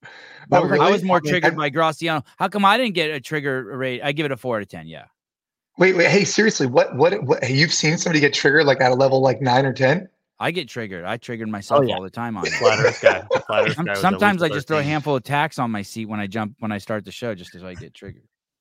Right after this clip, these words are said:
Speaker 2: Yeah, you
Speaker 1: Oh,
Speaker 2: see?
Speaker 1: man.
Speaker 2: Trigger
Speaker 1: Dude.
Speaker 2: level.
Speaker 1: Trigger level. Anyway,
Speaker 2: Yeah.
Speaker 1: yeah. Um, but yeah, I think that what Cross is doing with the certification is good. Um, I think the affiliate council, I think, is fine. Um, I think I'll have a better perspective on that probably six months from now. I don't really have a good,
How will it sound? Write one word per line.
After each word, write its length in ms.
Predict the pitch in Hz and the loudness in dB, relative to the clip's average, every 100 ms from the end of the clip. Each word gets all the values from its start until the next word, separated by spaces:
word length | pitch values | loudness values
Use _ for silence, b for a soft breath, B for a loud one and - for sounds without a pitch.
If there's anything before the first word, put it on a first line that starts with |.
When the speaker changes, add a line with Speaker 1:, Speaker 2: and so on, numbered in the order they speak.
| _ _ | _ _
Speaker 2:
Yeah, 40 | 98 | -4
you 20 | |
Speaker 1:
Oh, 240 | 151 143 131 | 0 2 2
Speaker 2:
see? 80 | |
Speaker 1:
man. 260 | 139 135 - B B B B _ - | 2 0 0 B B B B _ -14
Speaker 2:
Trigger 220 | - - | -12 -10
Speaker 1:
Dude. 140 | 175 110 107 | -8 -8 -8
Speaker 2:
level. 40 | - _ _ _ _ _ _ | -16 _ _ _ _ _ _
Speaker 1:
Trigger 260 | - 135 123 | -2 2 2
level. 420 | 120 120 113 110 _ - | 0 -4 -6 -10 _ 0
Anyway, 300 | 147 139 113 - | 2 4 2 -2
Speaker 2:
Yeah. 260 | 123 92 - _ _ 127 | 0 0 -4 _ _ 2
Speaker 1:
yeah. 60 | 117 | 4
Um, 120 | 107 - B B B | 2 -4 B B B
but 80 | 196 | 4
yeah, 140 | 180 | 6
I 40 | 175 | 4
think 200 | 208 156 | 2 4
that 240 | 143 139 | 4 4
what 120 | 120 | 0
Cross 300 | - 131 - | 2 2 2
is 80 | 123 | 0
doing 200 | 117 120 | 2 0
with 100 | 113 | -2
the 80 | 107 | -2
certification 580 | 131 113 123 113 - 104 | 0 0 2 0 0 -4
is 80 | |
good. 300 | 113 117 117 - | 4 4 4 0
Um, 160 | 110 110 | 0 0
I 60 | 117 | 0
think 140 | 131 | -2
the 40 | |
affiliate 300 | 117 131 120 113 | -2 2 2 2
council, 320 | 113 117 123 | 0 2 0
I 60 | |
think, 180 | 110 117 | 0 -2
is 120 | 104 - | -6 0
fine. 340 | 110 117 123 B B B B | 2 2 0 B B B B
Um, 320 | 117 110 110 - - | 2 4 2 -2 0
I 120 | 135 | 2
think 140 | 143 127 | 2 2
I'll 40 | |
have 160 | 117 123 | 2 2
a 60 | |
better 180 | 120 120 | 2 2
perspective 460 | 117 - 117 120 123 | 0 -2 -2 0 0
on 100 | 120 | 2
that 160 | 123 | 0
probably 160 | 120 110 | 0 0
six 260 | - 123 | 0 -2
months 200 | 117 113 | -2 -2
from 80 | 139 | 0
now. 240 | 123 131 - b - | 2 2 -2 b 2
I 60 | |
don't 120 | 143 151 | 2 4
really 140 | 131 | 2
have 160 | 127 120 | 4 2
a 40 | |
good, 520 | 104 98 120 117 110 | 0 2 4 4 2